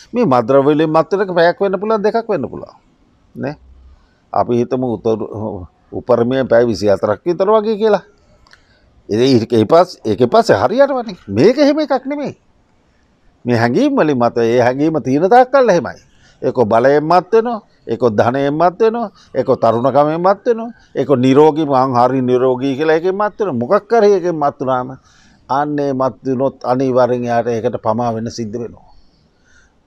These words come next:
මත් වීමයි කියන එක පමාවටමයි හේතු වෙන්නේ. පමා වුණොත්, මෙලොව පමා වුණොත් පරලොවටත් එයා පමා වෙනවා.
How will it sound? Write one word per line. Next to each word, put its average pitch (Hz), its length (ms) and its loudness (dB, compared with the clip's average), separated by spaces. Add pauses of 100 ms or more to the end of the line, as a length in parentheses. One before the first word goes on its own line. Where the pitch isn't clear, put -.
මත් 123 320 -2
වීමයි 175 440 2
කියන 123 200 0
එක 123 140 -4 (240)
පමාවටමයි 156 720 4
හේතු 127 260 -2
වෙන්නේ. 107 220 -4
පමා 196 420 2
වුණොත්, 131 320 0
මෙලොව 170 380 2
පමා 135 300 2
වුණොත් 123 280 -2
පරලොවටත් 131 580 0
එයා 120 140 2
පමා 110 280 -4
වෙනවා. 87 260 -16